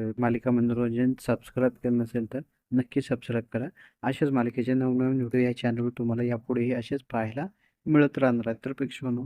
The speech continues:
मालिकेत आता या ठिकाणी तुम्हाला पाहायला मिळेल की नवनवीन ट्विस्ट इथे आपल्याला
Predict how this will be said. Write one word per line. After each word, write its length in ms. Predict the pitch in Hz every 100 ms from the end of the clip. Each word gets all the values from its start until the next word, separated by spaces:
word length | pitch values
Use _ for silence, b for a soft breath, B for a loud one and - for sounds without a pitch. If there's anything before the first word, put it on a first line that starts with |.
| 135
मालिकेत 440 | 117 123 135 -
आता 140 | 110
या 120 | 120 117
ठिकाणी 340 | - - 120 -
तुम्हाला 240 | 117 120 120
पाहायला 260 | 123 117 123
मिळेल 220 | 123 113 -
की 100 | 151 - b b -
नवनवीन 400 | 123 131 139 139 -
ट्विस्ट 280 | 135 - -
इथे 220 | 123 120
आपल्याला 400 | 113 - 113 156